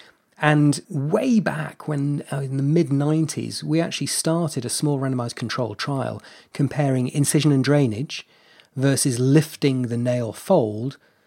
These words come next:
for the treatment of paronychias. Now, we didn't get enough patients to actually complete that trial, but the early data, I gotta tell you now, was suggestive that lifting the nail bed,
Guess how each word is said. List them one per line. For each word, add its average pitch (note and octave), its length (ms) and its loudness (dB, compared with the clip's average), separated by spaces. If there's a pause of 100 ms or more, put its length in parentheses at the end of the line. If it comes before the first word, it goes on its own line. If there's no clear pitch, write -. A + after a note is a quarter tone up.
(280)
for C#3+ 100 0
the C3 60 2
treatment C3+ 320 0
of - 40 -12
paronychias. B2+ 460 -2
Now, C#3+ 100 2
we C#3 120 0
didn't F3+ 560 2
get D3 260 -2
enough C3 240 -4
patients - 540 -6
to A#2 420 -8
actually A#2 400 -10
complete B2+ 520 -10
that A2 180 -8
trial, D3 280 0
but C3+ 200 -4
the D3+ 160 6
early D#3 180 8
data, C#3+ 320 0
I A#2 60 -4
gotta E3+ 180 -8
tell G#3 160 -8
you G#3 80 -2
now, G#3+ 240 -6 (460)
was D3 180 -4
suggestive - 540 -4
that - 180 -8
lifting D#2 460 -4
the C2+ 80 -4
nail C2 260 -6
bed, C#2 360 -8